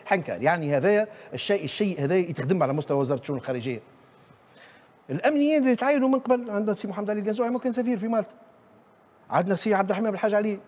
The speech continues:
ما كان سفير زاد في موريتانيا. يعني ماهوش جديد ال-، التسميات نتاع أمنيين إلى غير ذلك. معناها التسمية الأخيرة اللي ذكرتها سيادتك معناها على مستوى هولندا، صحيح وقع تمشي جديد، ماهيش مدروسة، لأنه كان من الأجدر أنك تدرس البروفايل بتاع الراجل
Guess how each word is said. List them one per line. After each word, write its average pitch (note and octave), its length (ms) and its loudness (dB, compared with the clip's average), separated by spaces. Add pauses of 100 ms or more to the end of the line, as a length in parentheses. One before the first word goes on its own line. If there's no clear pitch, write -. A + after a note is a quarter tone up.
ما F3 100 -2
كان C4 180 0
سفير B3+ 380 -2
زاد A3 240 -2
في A#3 120 -4
موريتانيا. G#3+ 540 0 (280)
يعني D#4 140 -2
ماهوش D4 280 0
جديد F3 420 0
ال-، A#2+ 400 -8 (180)
التسميات C#3+ 640 -2
نتاع C3 240 -2
أمنيين D3+ 300 -2
إلى C3+ 120 -2
غير B2 180 0
ذلك. A#2 280 -4 (300)
معناها G3 180 2
التسمية G#3+ 320 -2
الأخيرة F3+ 300 0
اللي C3 100 -2
ذكرتها B2+ 300 -4
سيادتك C3+ 320 -4
معناها B2 140 -2
على A#2+ 140 2
مستوى A#2 300 -6
هولندا، G#3+ 380 -2 (520)
صحيح E4 340 -2 (160)
وقع C#4 240 -6
تمشي F#3+ 420 -2
جديد، F3 280 0 (340)
ماهيش G#3+ 340 2
مدروسة، D#3 400 0 (220)
لأنه A#3 340 2
كان A3 260 2
من G3 140 2
الأجدر E3+ 480 0 (100)
أنك D3 180 0
تدرس D#3 400 0 (360)
البروفايل C#3+ 460 2
بتاع A2+ 200 0
الراجل D3 300 0